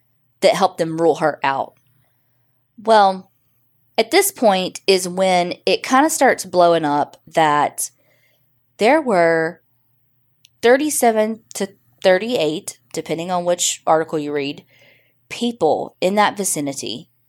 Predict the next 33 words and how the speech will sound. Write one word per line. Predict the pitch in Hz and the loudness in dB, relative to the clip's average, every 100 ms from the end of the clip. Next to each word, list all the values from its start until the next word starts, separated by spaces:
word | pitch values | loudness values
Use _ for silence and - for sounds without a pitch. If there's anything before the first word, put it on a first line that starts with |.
| - | -4
that | 170 156 - | 0 0 -2
heard | - - 208 214 240 262 - _ _ _ _ _ _ | -10 -2 0 2 0 -4 -10 _ _ _ _ _ _
and | 190 214 240 | 0 2 2
or | - 202 | 2 0
saw | 208 - 202 160 135 135 - _ _ | 0 0 2 4 4 0 -8 _ _
what | 175 185 190 | 0 2 2
happened | - 185 165 - 151 143 | -2 -4 -4 -4 -6 -6
to | 156 | -8
Kitty | - 151 131 117 _ _ _ _ _ - | -6 -6 -6 -8 _ _ _ _ _ -2
and | 175 175 | -2 0
did | 180 | -2
nothing. | 185 285 - - _ _ _ _ _ _ _ _ _ _ _ _ | 0 -2 -2 -18 _ _ _ _ _ _ _ _ _ _ _ _
An | 190 | -2
editor | 156 226 247 220 | 2 2 2 -2
for | - | -2
the | 180 | -4
New | 170 165 | -2 -2
York | 170 - | -2 -2
Times | - 143 143 151 - - - - _ | -6 -8 -6 -6 -10 -12 -20 -20 _
was | 180 190 180 170 - - | 2 4 6 4 -4 -4
actually | 175 190 - - 240 202 185 190 - _ _ | -2 -2 -2 -2 0 0 -2 -6 -10 _ _
with | 170 170 190 196 170 165 165 - _ _ _ | -14 -2 2 4 4 0 -4 -20 _ _ _
the | 185 | -6
police | 180 214 302 | 0 0 0
commissioner | - 151 - 139 135 - _ _ _ - | -4 -6 -6 -6 -8 -10 _ _ _ -20
p-, | - - | -6 -4
at | 165 | -2
the | |
time, | 175 175 151 165 | -2 0 0 0
who | 160 | -2
was | 147 147 | -2 0
Michael | 147 - 151 | 0 0 -2
Murphy, | 196 233 226 233 147 | 0 0 -4 -8 -10